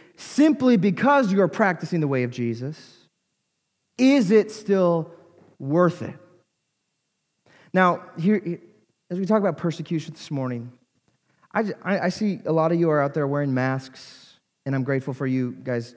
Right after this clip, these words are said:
doing that. One of the things that's been, like, circulating right now, "Oh, the church is under, per-, like, we gotta wear masks." This is, listen, wearing a mask is not persecution. It's not.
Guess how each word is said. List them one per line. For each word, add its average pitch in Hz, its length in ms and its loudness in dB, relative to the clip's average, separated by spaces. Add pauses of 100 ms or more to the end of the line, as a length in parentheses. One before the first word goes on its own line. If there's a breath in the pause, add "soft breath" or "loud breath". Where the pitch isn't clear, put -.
doing 135 220 -4
that. 127 200 -4 (640 soft breath)
One 175 160 0
of 208 60 0
the 160 60 -4
things 143 220 0
that's 135 120 -6
been, 135 160 -2
like, 113 180 -4 (140)
circulating 139 560 -6
right 117 100 -6
now, 113 220 -10
"Oh, 156 120 -8
the 127 120 -10
church 151 260 -8
is 131 100 -6
under, 127 160 -6
per-, - 200 -14
like, 127 160 -12
we 160 80 -10
gotta 170 180 -6
wear 156 160 -8
masks." 139 280 -14
This 156 100 -12
is, 143 80 -16 (500 soft breath)
listen, 147 260 -4 (260 soft breath)
wearing 170 240 -2
a 175 60 -2
mask 139 300 -4
is 120 80 -10
not 110 160 -8
persecution. - 580 -20 (1800)
It's 135 160 -10
not. 175 220 -6